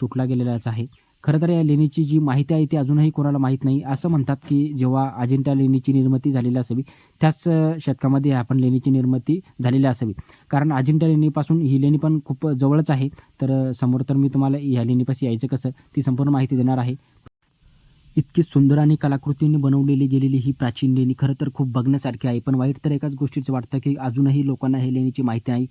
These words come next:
आणि कोणी ही लेणी जी आहे ती जास्त लोकं बघायला येत नाही. तर आता आपण बाहेरील हिस्स्यामध्ये काही प्राचीन मूर्त्या आहे बघू शकता, आजही व्यवस्थित आपल्याला ह्या ठिकाणी दिसून आलेल्या आहे.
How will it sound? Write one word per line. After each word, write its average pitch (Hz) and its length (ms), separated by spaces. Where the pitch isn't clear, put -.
आणि 143 120
कोणी 151 240
ही 143 220
लेणी 139 260
जी 135 160
आहे 131 140
ती - 300
जास्त 127 240
लोकं 127 260
बघायला 123 320
येत 131 200
नाही. 110 220
तर 139 60
आता 127 160
आपण 135 200
बाहेरील 127 300
हिस्स्यामध्ये 127 460
काही 123 140
प्राचीन 123 320
मूर्त्या 117 320
आहे 117 80
बघू 117 200
शकता, 117 280
आजही 123 340
व्यवस्थित 123 440
आपल्याला 117 240
ह्या 110 100
ठिकाणी 120 260
दिसून 127 280
आलेल्या 117 300
आहे. 113 160